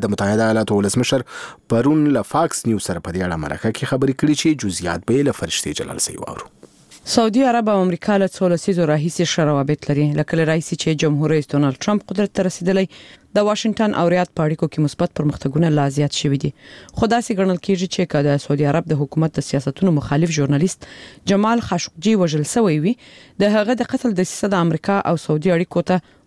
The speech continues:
Speaker 2: مهمه ازموینه بلل کېږي. جمال خاشقجي نهه پنځوس کلن و او په استانبول کې د سعودي عربستان له قنصلګرۍ لادرکه شوی دی.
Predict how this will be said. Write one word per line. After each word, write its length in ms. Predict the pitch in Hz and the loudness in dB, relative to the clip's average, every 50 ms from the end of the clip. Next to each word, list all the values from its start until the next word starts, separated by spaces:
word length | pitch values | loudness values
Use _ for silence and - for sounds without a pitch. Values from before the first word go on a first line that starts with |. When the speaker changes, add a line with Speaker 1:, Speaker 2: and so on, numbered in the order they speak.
| - 147 | 0 2
Speaker 2:
مهمه 280 | 156 143 156 165 160 156 - - 147 | 4 4 4 4 4 2 2 0 -2
ازموینه 540 | 156 139 143 160 151 165 180 180 156 135 143 | 0 0 2 2 4 4 4 4 2 2 0
بلل 180 | 143 143 135 - - | 0 -2 -2 -4 -4
کېږي. 340 | - 147 151 - 160 - _ _ _ - - | -4 -4 -4 -4 -8 -12 _ _ _ -4 0
جمال 260 | - 214 233 247 254 240 | 2 2 4 2 2 0
خاشقجي 420 | - 226 208 - - - - - 233 233 226 196 | -2 -2 -2 -4 -6 -6 -2 0 2 4 4 4
نهه 180 | 170 165 147 - | 4 2 0 -2
پنځوس 280 | - 160 156 143 151 - - - | -2 -2 0 0 -2 -4 -2 0
کلن 220 | 160 156 160 156 147 | 0 2 4 4 2
و 20 | 143 135 - _ - - - - - 165 | 2 0 -4 _ -16 -20 -20 -6 -2 0
او 100 | 160 151 - | 0 0 0
په 100 | - - 156 | -2 -2 -2
استانبول 440 | - - - 160 165 156 175 202 - | -2 0 0 2 2 2 2 2 2
کې 100 | - - 185 | 2 2 2
د 180 | 165 147 156 - | 2 2 0 0
سعودي 220 | - 165 156 165 196 | -2 0 0 2 2
عربستان 480 | 214 214 190 190 - - 196 185 185 175 | 2 0 0 -2 -2 -2 0 2 2 2
له 60 | 165 - - - | 0 0 0 0
قنصلګرۍ 640 | 156 143 - - 143 139 147 147 151 180 190 185 | 0 0 0 -2 0 0 2 2 4 4 4 4
لادرکه 400 | 170 151 135 - 127 135 - 151 - - | 2 0 0 0 -2 -2 -2 -2 -2 0
شوی 180 | 139 131 131 131 | 2 2 2 0
دی. 60 | - | -2